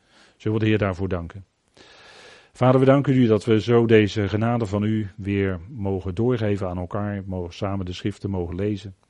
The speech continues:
We danken u voor het geweldige wat u daarin onthult over uzelf, over uw zoon.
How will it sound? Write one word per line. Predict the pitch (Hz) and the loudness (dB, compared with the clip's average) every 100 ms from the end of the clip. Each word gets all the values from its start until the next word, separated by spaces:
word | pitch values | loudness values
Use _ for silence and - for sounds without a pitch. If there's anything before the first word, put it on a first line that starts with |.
| _ _ _ _ _ _ _ | _ _ _ _ _ _ _
We | - | -2
danken | 107 107 107 | -2 0 -2
u | 101 | -2
voor | 104 98 | -2 -6
het | 95 | -6
geweldige | 110 131 135 110 | 0 2 2 0
wat | 101 - | -2 -4
u | |
daarin | 98 95 92 92 | -2 -2 -2 -4
onthult | 90 104 120 113 | -6 -4 -4 -2
over | 95 92 | -4 -4
uzelf, | 90 85 107 113 - _ | -8 -6 -6 -6 -12 _
over | - 92 87 | -12 -10 -8
uw | 87 | -8
zoon. | 95 104 107 | -4 -4 -6